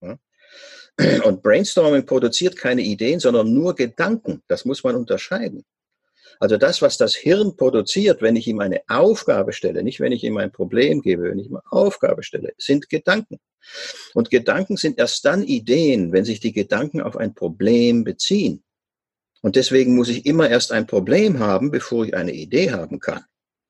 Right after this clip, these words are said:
Und in, in Brainstorming-Sitzungen wird oft so gemacht, da stellt man eine Aufgabe.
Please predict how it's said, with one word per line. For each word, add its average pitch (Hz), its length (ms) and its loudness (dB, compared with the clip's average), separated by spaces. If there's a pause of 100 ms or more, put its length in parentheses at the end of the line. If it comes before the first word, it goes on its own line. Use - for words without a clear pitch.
(1400)
Und 107 180 0
in, 113 120 -2
in 113 220 -2
Brainstorming-Sitzungen 147 1000 -2
wird 120 140 0
oft - 240 0
so 110 160 0
gemacht, 135 340 -2
da 123 200 0
stellt - 360 -2
man 117 120 0
eine 113 240 0
Aufgabe. 107 640 0